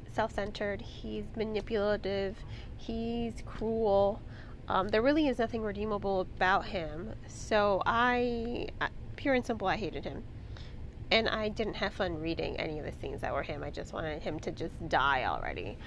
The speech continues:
Um, so it was kind of off-putting because those scenes with him, I didn't really want to read them.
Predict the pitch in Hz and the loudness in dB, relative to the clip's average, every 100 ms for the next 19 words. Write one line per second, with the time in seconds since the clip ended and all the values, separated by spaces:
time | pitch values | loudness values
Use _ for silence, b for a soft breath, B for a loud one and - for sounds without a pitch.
0 | B B - - 113 - - 240 254 - | B B -6 2 4 4 0 -2 -6 -8
1 | - - B B B - - - 202 175 | -10 -10 B B B -12 -4 4 8 8
2 | 151 104 - - B B B B B B | 6 2 -4 -8 B B B B B B
3 | B - - - - - - - - - | B -10 -10 -10 -12 -10 -8 -8 -8 -8
4 | - - - - - - 262 262 254 - | -10 -10 -10 -12 -2 6 8 8 4 2
5 | 277 269 247 214 - - 233 240 359 302 | 4 4 4 2 2 0 2 4 4 4
6 | - 240 214 220 220 - 226 226 254 311 | 0 -4 0 0 0 -2 -2 0 2 0
7 | 294 240 - 220 247 254 220 226 - 202 | 2 0 0 -2 0 0 0 0 0 0
8 | 220 202 185 147 165 160 - 143 131 175 | 0 0 -2 -2 -2 -2 0 0 0 -4